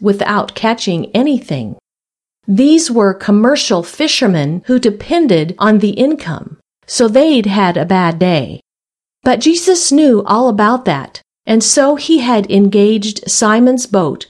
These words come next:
for his pulpit. When Jesus finished preaching, as the people were going away, we read in verse four that he said to Simon, "Launch out into the deep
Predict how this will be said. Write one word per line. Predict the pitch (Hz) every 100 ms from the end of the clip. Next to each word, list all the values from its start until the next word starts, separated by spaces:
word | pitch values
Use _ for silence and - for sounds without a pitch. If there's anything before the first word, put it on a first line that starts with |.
| _
for | - 190 175
his | 190
pulpit. | - 247 247 202 - - _ _ _ _ _ _ _ _ _ _ _ _ -
When | 277
Jesus | 254 320 349 403 -
finished | 302 285 302 -
preaching, | - 226 202 160 160 175 _
as | - 226 226
the |
people | 254 311 330 262
were | 214
going | 220 220 214 220
away, | 254 226 170 147 165 - _ _
we | 208 277 320
read | 277 262 202 185
in | 208 196
verse | 202 202 202
four | - 285 269 156 151 -
that | 214 -
he | 302
said | 294 - 330 339
to | 294
Simon, | - 170 147 147 160 214 208 _ _ -
"Launch | 254 330 339 -
out | 302 339 196 -
into | 254 254 269
the | 233
deep | 240 269 285 - -